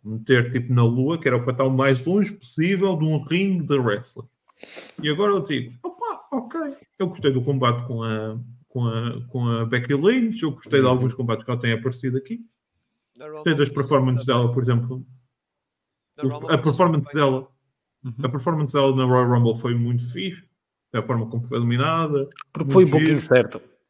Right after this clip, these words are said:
Speaker 2: Lá está.
Speaker 1: Bo-, e depois
Speaker 2: Na Royal
Speaker 1: dá
Speaker 2: Rumble
Speaker 1: uma,
Speaker 2: tem um
Speaker 1: um
Speaker 2: booking
Speaker 1: micro. Meu, nem toda a gente é boa no micro. Tu tens N pessoas que têm que estar longe do micro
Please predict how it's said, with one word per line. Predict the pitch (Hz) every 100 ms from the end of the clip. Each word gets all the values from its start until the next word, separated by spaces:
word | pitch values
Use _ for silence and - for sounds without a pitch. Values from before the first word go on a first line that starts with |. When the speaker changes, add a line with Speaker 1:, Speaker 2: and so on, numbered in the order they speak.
| -
Speaker 2:
Lá | 101
está. | - 92 87
Speaker 1:
Bo-, | 139 131 - _ _ _ _ _ _ _
e | 226
depois | 240 - 226 131
Speaker 2:
Na |
Royal | 165
Speaker 1:
dá | 151 175
Speaker 2:
Rumble | 196
Speaker 1:
uma, | 196 202
Speaker 2:
tem | 202
um | 196
Speaker 1:
um |
Speaker 2:
booking | 208 226 214
Speaker 1:
micro. | 214 - 151 101 - _ _ _ -
Meu, | 311 359 247
nem | 151 190
toda | 214 262 269
a |
gente | 190 214 269 - - -
é | 247
boa | 180 226 269
no | 240
micro. | 147 196 214 160
Tu | 131
tens | 147 196 180 - _
N | 185 240 214 - -
pessoas | - 165 185 233 226 -
que | - 202 208 233 233 - _ _
têm | - 170
que | 165
estar | 165
longe | 147 170 220 208 160
do | 156 151
micro | 147 160 - 196 220 -